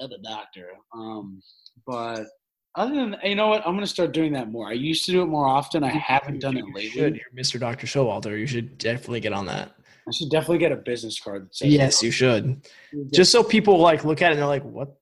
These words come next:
Speaker 2: Like, they don't, like, they don't understand it. Like, one of those things they, like, look at and they're like, "What?"
Speaker 1: You know, my wife's
Speaker 2: Yeah.
Speaker 1: Instagram name is Nancy Not Showalter 'cause she didn't change her last name.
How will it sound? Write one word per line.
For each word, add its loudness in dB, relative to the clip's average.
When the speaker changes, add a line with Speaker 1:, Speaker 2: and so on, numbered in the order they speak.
Speaker 2:
Like, -10
they -6
don't, -4
like, -2
they 6
don't 6
understand -2
it. -6
Like, -4
one -4
of -2
those -2
things 0
they, 4
like, 2
look -4
at 2
and -2
they're -4
like, -8
"What?" -10
Speaker 1:
You -4
know, 2
my 6
wife's 0
Speaker 2:
Yeah. -8
Speaker 1:
Instagram -6
name -4
is -14
Nancy -10
Not -14
Showalter -8
'cause -14
she -14
didn't -12
change -10
her -14
last -18
name. -16